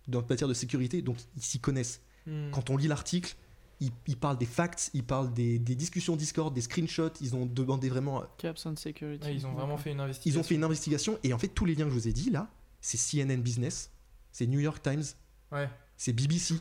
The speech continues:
Speaker 2: Oui, donc c'est une grosse histoire, quoi.
Speaker 3: Ouais,
Speaker 1: C'est
Speaker 3: c'est
Speaker 1: une
Speaker 3: une
Speaker 1: énorme
Speaker 3: grosse
Speaker 1: histoire
Speaker 3: histoire.
Speaker 1: pour quelque chose où, en fait, au final, quand on les est sur Twitter, on peut se dire, <laughs> ah. Bon,
Speaker 3: Mais je pense
Speaker 1: en fait,
Speaker 3: qu'en
Speaker 1: c'est
Speaker 3: plus,
Speaker 2: marrant,
Speaker 3: c'est des
Speaker 2: ouais.
Speaker 3: gosses, c'est des gosses, je pense, ils s'en rendaient pas compte, hein.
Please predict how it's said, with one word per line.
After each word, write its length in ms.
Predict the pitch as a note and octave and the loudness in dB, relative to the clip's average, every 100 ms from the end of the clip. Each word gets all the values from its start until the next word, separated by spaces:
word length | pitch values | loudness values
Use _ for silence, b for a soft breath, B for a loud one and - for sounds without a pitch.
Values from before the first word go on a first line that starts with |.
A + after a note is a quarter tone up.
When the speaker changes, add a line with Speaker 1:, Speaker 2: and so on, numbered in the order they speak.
| G#3 | 0
Speaker 2:
Oui, 80 | G3 | 0
donc 160 | C#3+ | 0
c'est 100 | - | -2
une 60 | C#3+ | -4
grosse 200 | E3 - | -4 -6
histoire, 300 | - C#3+ C#3 | -6 -6 -6
quoi. 140 | - F3+ | -6 0
Speaker 3:
Ouais, 140 | A#3 E4 | 2 4
Speaker 1:
C'est 60 | |
Speaker 3:
c'est 60 | E3 | 4
Speaker 1:
une 60 | |
Speaker 3:
une 80 | F3 | 4
Speaker 1:
énorme 140 | A#3 A3 | 4 2
Speaker 3:
grosse 80 | G3+ | 2
Speaker 1:
histoire 160 | A3 | 2
Speaker 3:
histoire. 80 | G#3+ | 2
Speaker 1:
pour 100 | E3 | 2
quelque 140 | F3 | 2
chose 220 | - A3 D#3+ | 2 2 4
où, 80 | |
en 60 | D3+ | 2
fait, 180 | - F3 | 2 0
au 40 | |
final, 240 | B2+ D3 F3+ | 0 0 2
quand 100 | C#3 | 2
on 40 | |
les 160 | C3 C#3+ | 2 0
est 60 | |
sur 120 | C#3+ | 0
Twitter, 220 | C3 B2 F3+ | -2 0 2
on 120 | D3+ | 2
peut 120 | C3+ | 0
se 60 | B2 | 2
dire, 180 | D3 - | 0 -2
<laughs> 60 | |
ah. 80 | - - - - C#3+ B B B - - | -12 -14 -12 -8 -8 B B B -18 -2
Bon, 80 | C3 | 0
Speaker 3:
Mais 40 | |
je 80 | - | 2
pense 60 | A#3 | 4
Speaker 1:
en 20 | |
fait, 60 | - | 4
Speaker 3:
qu'en 80 | F3+ | 4
Speaker 1:
c'est 60 | |
Speaker 3:
plus, 80 | A#2+ | 4
Speaker 2:
marrant, 100 | - | 4
Speaker 3:
c'est 80 | F#3 | 4
des 80 | D#3 | 4
Speaker 2:
ouais. 40 | |
Speaker 3:
gosses, 300 | E3+ A3+ - | 4 2 0
c'est 160 | D#3+ D3+ | -2 0
des 120 | C#3 | 0
gosses, 220 | C#3+ F3+ - | 2 0 0
je 40 | |
pense, 240 | F3 F3 | -4 -4
ils 20 | - | -6
s'en 140 | C3 | -8
rendaient 160 | B2+ B2+ | -8 -10
pas 160 | - | -10
compte, 260 | - G3+ | -6 -6
hein. 80 | - | -4